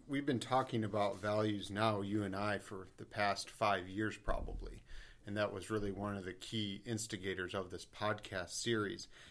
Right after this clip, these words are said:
And to see a large, successful company like J B Hunt purposely put values at the forefront and then not only put those forward, but then act on them on a monthly basis using the people within the company,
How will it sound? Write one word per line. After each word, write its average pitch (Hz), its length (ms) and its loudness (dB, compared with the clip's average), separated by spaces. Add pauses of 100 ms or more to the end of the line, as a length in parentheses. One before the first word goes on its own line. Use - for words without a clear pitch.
(160)
And 110 100 -2
to 107 80 -2
see 131 240 2
a 110 80 4
large, 107 680 2
successful - 580 0
company 110 480 -2
like 95 260 -4
J 113 220 2
B 101 160 -6
Hunt 117 280 -4 (180)
purposely 147 560 2
put 110 300 -6
values 104 420 4
at - 120 -16
the 95 60 -14
forefront 110 640 0 (500)
and 107 100 -2
then 104 160 2
not 113 300 8
only 110 320 2 (120)
put 151 220 2
those 104 220 0
forward, 104 480 0
but - 120 -6
then 101 220 -2
act 113 300 0
on 101 160 0
them 92 180 -4
on 92 100 -6
a 92 60 -4
monthly 104 420 -4
basis 104 680 -2 (260)
using 110 640 0
the - 80 -4
people 110 340 -2
within 95 300 -2
the 101 80 -4
company, 90 540 -10